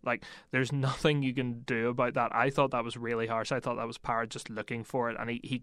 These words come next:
got it. Um, <clears throat> but on, on Friday, you know, your guy Geronimo takes the quick tap penalty, and Carter just steps across him and body checks him. Like, you've gotta show better restraint. If Geronimo runs straight into him,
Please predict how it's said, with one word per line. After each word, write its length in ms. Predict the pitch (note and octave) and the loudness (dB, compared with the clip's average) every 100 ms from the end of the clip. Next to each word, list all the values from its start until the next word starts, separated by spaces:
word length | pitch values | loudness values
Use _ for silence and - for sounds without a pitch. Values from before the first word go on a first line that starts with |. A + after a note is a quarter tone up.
| - | -4
got 200 | G#2+ A#2+ | -4 -2
it. 160 | C3 - - - - - - | -4 -6 -18 -16 -18 -20 -6
Um, 440 | C3+ B2 B2 B2 - - _ | -2 0 0 -2 -6 -18 _
<clears throat> 540 | - - _ - _ _ | -12 -12 _ -20 _ _
but 160 | D3 | 4
on, 220 | D3 C3+ C#3 - | 4 2 -2 -2
on 140 | C3 | -2
Friday, 460 | C3 C3+ B2 D3+ D3 | 0 2 4 4 2
you 260 | A#2+ C#3 | 0 -2
know, 220 | C3+ A2+ G2+ - - - - _ _ _ _ _ _ _ | 0 -2 -6 -16 -20 -20 -20 _ _ _ _ _ _ _
your 200 | E3 D3+ | -2 2
guy 180 | D3+ D3+ | 4 4
Geronimo 380 | C3+ B2 B2+ B2 | 4 2 0 -2
takes 280 | - C3+ | 0 -2
the 120 | - C3 - | -4 -12 -10
quick 180 | - B2 | -4 -4
tap 240 | - B2 A#2+ | 0 -2 0
penalty, 520 | A#2+ B2 B2+ B2 A2 _ _ - | -2 0 0 -2 -4 _ _ 2
and 380 | C3 B2 B2 B2+ _ _ | 2 4 -2 -6 _ _
Carter 260 | D#3 E3+ | 6 6
just 220 | F3+ D#3+ - - | 6 0 -4 -10
steps 460 | - - - A#2 - | -6 0 2 2 0
across 320 | - A#2+ A#2 | -2 0 0
him 80 | D#3+ | -2
and 140 | B2 | -2
body 260 | - A#2 C3+ | -2 -2 -2
checks 320 | D3 F3+ F3+ | 0 -2 -2
him. 180 | B2+ A2 | -6 -6
Like, 160 | B2+ C#3 | -4 -2
you've 260 | C#3 C#3+ - | -2 -4 2
gotta 320 | D3+ D3 E3+ | 6 6 4
show 300 | - C3+ C3 | 2 0 0
better 560 | A#2+ A#2 C3+ B2 B2+ B2 | -4 -2 0 2 0 -2
restraint. 560 | A#2 - B2 C3 C#3+ | -4 -6 -4 -2 0
If 100 | B2+ | 2
Geronimo 300 | - E3 B3+ | 4 4 4
runs 240 | D#3+ C#3+ C#3+ | 2 2 0
straight 420 | - - C#3 C3 | -4 -2 0 0
into 220 | A#2+ A#2+ | -2 -2
him, 180 | D#3+ G2+ | -4 -4